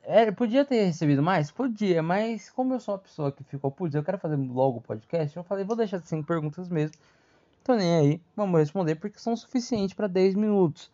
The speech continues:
Se eu tivesse muitas perguntas, eu provavelmente teria que fazer uma parte dois, et cetera.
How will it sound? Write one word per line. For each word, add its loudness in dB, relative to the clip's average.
Se -2
eu 2
tivesse 0
muitas 0
perguntas, 0
eu 0
provavelmente 0
teria 0
que -8
fazer -2
uma 0
parte -4
dois, 0
et -8
cetera. -4